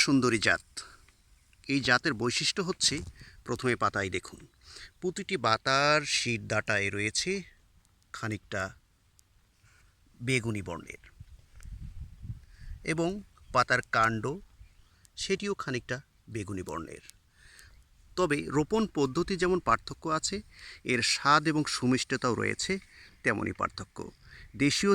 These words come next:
যে আলু উৎপাদন করা হয়, ঠিক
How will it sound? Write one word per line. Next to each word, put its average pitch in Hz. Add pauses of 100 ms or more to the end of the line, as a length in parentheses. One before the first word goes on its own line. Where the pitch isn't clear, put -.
যে 196 (2750)
আলু 139 (100)
উৎপাদন 190
করা 127
হয়, 120 (540)
ঠিক -